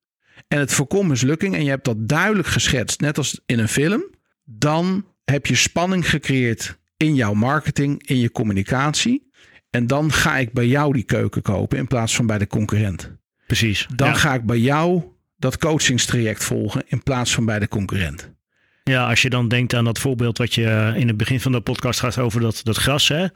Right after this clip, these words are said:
Speaker 1: Ja.
Speaker 2: Hè, bij het probleem, dat, dat, dat gras, dat moet groen zijn en, eh, er zitten bruine vlekken in.
Speaker 1: Precies.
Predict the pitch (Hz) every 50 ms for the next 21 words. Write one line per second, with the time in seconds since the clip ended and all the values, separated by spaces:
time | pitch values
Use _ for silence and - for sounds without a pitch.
0 | - - 135 139 127 143 156 151 127 123 117 - - 117 113 117 131 151 143 131
1 | - - 127 120 110 - - - 117 104 - - 147 135 127 120 - - - -
2 | - - - - 120 104 123 113 - - 151 151 147 123 131 120 110 107 107 107
3 | - 135 120 117 117 113 113 117 123 113 123 - 120 113 117 117 113 110 107 -
4 | 135 143 - 156 143 147 160 185 190 - - - - - - - - - - 120
5 | - - 147 117 - - - -